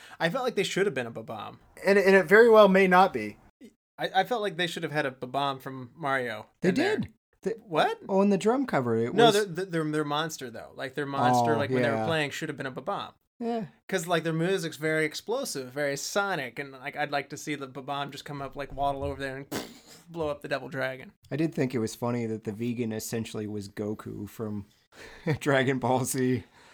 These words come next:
Speaker 1: Okay, and that's, yeah, so
Speaker 2: Mm-hmm.
Speaker 1: that's, that's another one of those funny things. Scott actually doesn't defeat any of them by himself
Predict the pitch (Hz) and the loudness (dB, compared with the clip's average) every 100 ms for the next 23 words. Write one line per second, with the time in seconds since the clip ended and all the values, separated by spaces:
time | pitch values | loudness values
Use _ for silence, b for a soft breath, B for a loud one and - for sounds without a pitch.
0 | - 240 277 233 311 302 277 226 - 143 | -2 -2 2 0 0 -2 2 2 2 -2
1 | - - 180 165 185 220 202 190 185 190 | -8 -16 -8 -6 -6 -8 -8 -6 -6 -4
2 | 170 156 151 139 139 - b - - 226 | -4 -4 -8 -8 -10 -14 b -12 0 2
3 | 254 202 190 214 170 170 170 165 131 - | 2 -2 -4 -4 -4 -4 -8 -10 -10 -6
4 | 160 156 156 _ _ _ _ _ - 170 | -2 -2 -4 _ _ _ _ _ -6 -2
5 | 196 202 196 170 175 185 180 175 147 147 | 0 0 0 -4 -2 -2 -2 -6 0 2
6 | 151 147 - - 151 139 135 - | 2 -2 -4 0 2 2 -2 -10